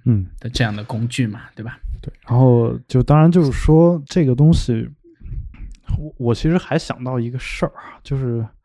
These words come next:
Speaker 2: 嗯。
Speaker 1: 它确实跟微博的，包括就是我，我说的微博是广义的，就是不是单指新浪微博，就整个微博客的这个样子是，应该是一样的，对吧？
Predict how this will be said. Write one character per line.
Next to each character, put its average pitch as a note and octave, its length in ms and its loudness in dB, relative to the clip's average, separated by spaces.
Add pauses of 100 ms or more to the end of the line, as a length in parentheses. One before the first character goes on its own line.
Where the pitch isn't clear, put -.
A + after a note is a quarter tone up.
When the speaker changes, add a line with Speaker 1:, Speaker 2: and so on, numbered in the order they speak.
Speaker 2:
嗯。 C3 200 0 (300)
Speaker 1:
它 D#3 140 -2
确 D#3 160 0
实 A#2+ 160 -2
跟 C3+ 240 -2
微 D3 140 2
博 A2 200 -2
的， A#2 240 -8 (120)
包 B2+ 120 2
括 B2 280 -4
就 - 60 -18
是 - 200 -20
我， B2 240 -14
我 A2+ 140 -4
说 D3 100 4
的 D#3 80 4
微 D#3 140 2
博 B2 160 -2
是 B2 80 -2
广 - 240 -10
义 C3 160 -8
的， F2+ 120 -18
就 A#2+ 140 -12
是 A2+ 480 -12
不 - 140 -10
是 B2 200 -4 (300)
单 B2+ 180 -6
指 A2 160 -14
新 A#2 160 -10
浪 A2+ 140 -10
微 A2+ 100 -10
博， - 140 -16
就 A#2+ 100 -10
整 A2+ 160 -12
个 B2+ 120 -4
微 D3+ 120 6
博 B2 220 -2
客 - 240 -2
的 A#2 100 -4
这 A#2+ 160 -10
个 A2+ 120 -10
样 C3 240 -10
子 A2+ 100 -20
是， - 220 -20 (180)
应 A#2+ 80 -6
该 B2+ 160 -6
是 A#2+ 100 -8
一 G#2+ 60 -8
样 B2 240 -10
的， A#2 100 -20
对 A2 140 -16
吧？ A2+ 140 -12